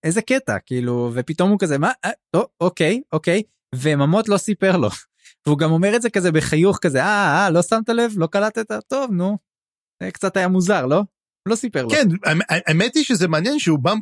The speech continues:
Speaker 2: מה, איך הוא מגלה את זה? ממות אומר לו, "תגיד לי, מה קורה עם האחיין שלי?" אומר, "מה אכפת לי מה קורה עם האחיין שלך?"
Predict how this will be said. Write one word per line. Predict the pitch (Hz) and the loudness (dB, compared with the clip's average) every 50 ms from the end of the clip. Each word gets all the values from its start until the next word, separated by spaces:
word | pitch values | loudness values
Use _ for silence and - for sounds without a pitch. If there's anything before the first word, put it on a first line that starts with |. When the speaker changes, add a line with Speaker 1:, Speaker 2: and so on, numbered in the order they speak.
| - | 0
Speaker 2:
מה, | 160 - 220 - | 0 -2 0 0
איך | 220 240 233 | -2 -4 -2
הוא | 294 254 | 0 0
מגלה | 185 147 156 139 | 2 2 2 0
את | 135 | 0
זה? | 165 160 | 0 -2
ממות | 156 175 226 - | -2 -2 -2 -2
אומר | 240 | -2
לו, | 247 220 | -2 -2
"תגיד | - 269 294 320 | -2 -4 -2 0
לי, | 269 220 | 0 2
מה | 202 254 | 2 0
קורה | - 370 349 | 0 -2 0
עם | 330 262 | 2 0
האחיין | 202 170 165 160 139 131 | 2 2 2 0 0 0
שלי?" | - - 143 135 131 123 123 _ _ _ _ _ _ - | -2 -2 -2 0 -2 -2 -4 _ _ _ _ _ _ -6
אומר, | 175 208 | -6 -2
"מה | 262 330 | -2 -2
אכפת | 320 - - 370 302 | -2 -2 -2 -2 0
לי | 320 381 | 0 0
מה | 277 202 147 | 2 2 2
קורה | 202 190 | 2 2
עם | 185 170 | 4 2
האחיין | 156 131 135 139 135 127 | 2 0 0 -2 -2 -2
שלך?" | 120 - 135 120 - 135 | -2 -4 -8 -6 -6 -6